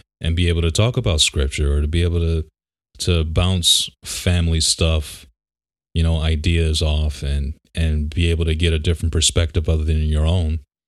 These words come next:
and still be able to grow from that and not necessarily have to be in the four walls, but still able to have the healthy part of that experience, even just virtually.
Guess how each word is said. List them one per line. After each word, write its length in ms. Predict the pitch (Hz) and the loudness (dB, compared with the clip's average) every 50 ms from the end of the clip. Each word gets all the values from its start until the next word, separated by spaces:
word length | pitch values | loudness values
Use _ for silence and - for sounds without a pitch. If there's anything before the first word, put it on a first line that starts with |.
| _ _ _ _ _ - | _ _ _ _ _ -2
and 120 | 101 98 | 2 4
still 280 | - - - 127 120 113 | 4 4 4 4 2 2
be 160 | 101 107 107 | 2 2 2
able 160 | 107 104 101 | 2 2 0
to 80 | 90 87 | -2 -2
grow 340 | 80 80 98 87 90 104 110 | 0 0 0 2 2 2 0
from 340 | - - 92 80 73 73 71 | 0 -2 -2 0 0 0 0
that 380 | 71 69 69 69 71 71 - - - _ _ _ _ _ _ _ | 0 0 0 -2 -2 -4 -8 -12 -20 _ _ _ _ _ _ _
and 80 | - 90 | -2 0
not 140 | 92 98 98 | 0 0 0
necessarily 480 | 98 90 - - - 95 90 82 82 | 2 4 4 6 6 4 2 2 2
have 160 | 82 85 85 - | 0 0 0 -2
to 80 | 87 | -2
be 160 | 78 76 90 | 0 0 2
in 100 | 87 80 | 2 2
the 60 | 78 76 | 0 -2
four 240 | - - 87 82 | -2 0 0 0
walls, 400 | 78 78 85 87 85 80 76 73 | 2 2 2 2 2 0 0 -2
but 180 | - - 78 78 | -2 -2 -2 0
still 540 | - - - - 95 90 85 85 82 80 - - _ _ _ _ _ _ _ _ - | 0 0 0 2 2 2 2 2 0 -2 -4 -8 _ _ _ _ _ _ _ _ -2
able 200 | 90 87 82 85 | -2 0 0 0
to 80 | 80 | 0
have 680 | 76 80 82 82 82 80 80 78 76 76 78 76 - _ _ _ _ _ _ _ _ _ _ _ _ _ | 0 0 0 0 0 0 0 0 0 0 -2 -4 -6 _ _ _ _ _ _ _ _ _ _ _ _ _
the 100 | - 80 | 0 0
healthy 340 | 76 73 101 95 - - 90 | 2 2 0 0 0 0 -2
part 400 | - - - 87 85 82 73 - - | 0 0 0 0 0 0 -2 -2 -4
of 100 | 78 76 | -2 0
that 160 | 80 78 78 | 0 0 0
experience, 960 | 78 73 - - - - 95 98 92 78 73 76 73 - - - - - - - _ _ _ _ | 0 0 0 -2 0 2 2 2 2 0 0 -2 -2 -4 -4 -6 -8 -8 -12 -18 _ _ _ _
even 220 | - 87 82 82 80 | -2 -2 0 2 0
just 180 | 82 82 76 78 | 0 0 0 2
virtually. 520 | 87 90 87 - - 69 69 - - | 2 0 0 0 -4 -6 -6 -8 -12